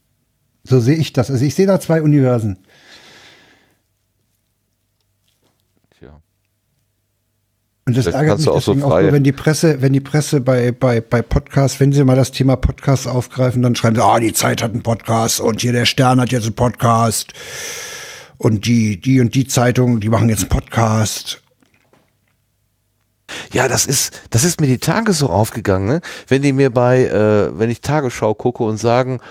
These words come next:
Speaker 2: "Ja, weitere Informationen, äh, erhalten Sie auf tagesschau punkt de." Da kann ich dann noch weiter nachlesen.
Speaker 1: Ja.
Speaker 2: <laughs> Und, und, äh, bei, bei, äh, die Zeit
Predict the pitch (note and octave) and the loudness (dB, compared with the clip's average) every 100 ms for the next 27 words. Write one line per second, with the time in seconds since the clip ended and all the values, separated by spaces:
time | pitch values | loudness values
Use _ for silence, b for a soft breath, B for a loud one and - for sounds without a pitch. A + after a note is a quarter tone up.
0 | B - D#3 B2 A#2 E3 F#3 F3 D#3 D3+ | B -2 0 0 0 0 2 0 0 -2
1 | C3+ B2 - D3+ D#3+ D#3+ A2 A2 A#2 F#2+ | 0 -2 -2 0 2 0 -2 -2 2 2
2 | G2 - A#2 C#3 C3+ A#2+ B2+ - A2+ A2+ | 2 0 2 0 0 -4 -2 0 0 0
3 | - C3 B2 - A2 G#2 G2+ E2 D#2 B1+ | -2 -2 -2 -2 -2 0 0 0 -2 -4
4 | B B - - B2 B2 A2 G2+ F#2+ F2+ | B B -8 -2 -2 2 0 0 0 0
5 | G2+ E2+ D#2 D#2 E2 B1+ C2 A#1+ A#1 B | 0 0 -2 -4 -4 -2 -4 -6 -14 B
6 | B B B B B A2+ G#2+ G2 A2+ D#3+ | B B B B B -6 -2 0 2 0
7 | - C#3+ C3+ - B B B - A#2 A2+ | 2 2 0 -2 B B B 0 0 0
8 | - G#2 F#2 D2+ - F#2+ F2 E2+ - D2+ | 0 0 0 -6 -4 0 2 0 0 -2
9 | D2 D2 - C2 C2+ B1+ - _ D2 D2+ | -2 -4 -6 -8 -8 -12 -20 _ -20 -10
10 | F#2 - - A#2 F3 - | -8 -6 -2 0 0 -4